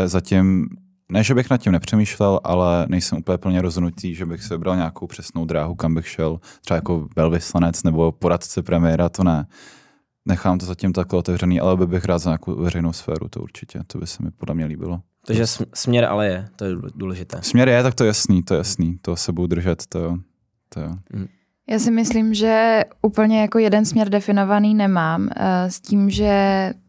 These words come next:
Speaker 3: kdyby to byly mezinárodní vztahy a mohla bych uplatnit ty vz-, jako znalosti, které nabiju během studia,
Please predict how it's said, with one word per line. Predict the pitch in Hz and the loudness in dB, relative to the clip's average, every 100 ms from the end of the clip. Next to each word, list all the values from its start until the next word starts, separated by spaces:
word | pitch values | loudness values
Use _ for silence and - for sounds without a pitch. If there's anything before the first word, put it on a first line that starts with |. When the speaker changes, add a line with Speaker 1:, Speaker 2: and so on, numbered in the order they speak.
| - | -4
Speaker 3:
kdyby | 196 208 220 | 2 4 2
to | 214 | 0
byly | 202 220 | 2 4
mezinárodní | 214 202 196 208 202 202 | 4 2 2 2 4 2
vztahy | 214 - 196 | 0 0 2
a | 196 | 2
mohla | 190 190 | 2 0
bych | 190 190 | -2 -4
uplatnit | 185 185 185 - - - 208 190 - | -4 -4 -6 -10 -16 -4 -2 -2 -2
ty | 202 | -2
vz-, | 185 - - - | -2 -4 -6 -4
jako | 185 190 | -4 0
znalosti, | 185 185 190 - | 2 2 0 -4
které | - 190 | 0 2
nabiju | 185 170 196 190 | 4 4 2 4
během | 185 185 | 4 2
studia, | - 185 175 196 175 | 0 0 2 4 2